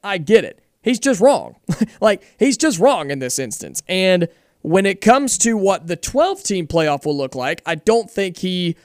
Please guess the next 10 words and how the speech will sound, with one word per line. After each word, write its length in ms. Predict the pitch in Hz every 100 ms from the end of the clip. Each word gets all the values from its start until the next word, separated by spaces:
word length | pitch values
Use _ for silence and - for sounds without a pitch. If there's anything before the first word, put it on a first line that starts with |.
| _
will 140 | - 165
be 160 | 165
making 380 | 165 165 160 156
as 100 | 143
much 260 | 151 143 -
noise 400 | 240 285 196 214
because, 500 | - 190 190 180 170 _ _
like 260 | 131 131 139
I 80 |
said, 380 | 139 - 196 -